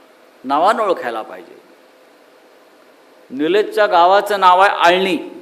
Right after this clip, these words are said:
तो आळणी गावातून आला धाराशिव जिल्ह्यात, पण पुस्तक आळणी नाही, पुस्तक चमचमीत आहे.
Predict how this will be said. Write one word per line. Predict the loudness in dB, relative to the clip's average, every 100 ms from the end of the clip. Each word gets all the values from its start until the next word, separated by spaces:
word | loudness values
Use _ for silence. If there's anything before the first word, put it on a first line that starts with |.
| -20 -20 -12
तो | -10
आळणी | -2 0 2 4
गावातून | 6 4 2 0
आला | -2 -2 -10 -18 -20 _ _ _ _ _ _ _ -20 _ _ _ _ _ _ _ _ _ _
धाराशिव | 0 4 4 2 -2
जिल्ह्यात, | -2 0 0 -2 -10 -20 -20 _ _ _ _ _ _ _ _ _ _
पण | -4
पुस्तक | -2 -4 -6 0 0
आळणी | 0 0 2 2 0
नाही, | 2 2 2
पुस्तक | -2 -6 -2 -2 2
चमचमीत | 2 4 0 0
आहे. | -4 -8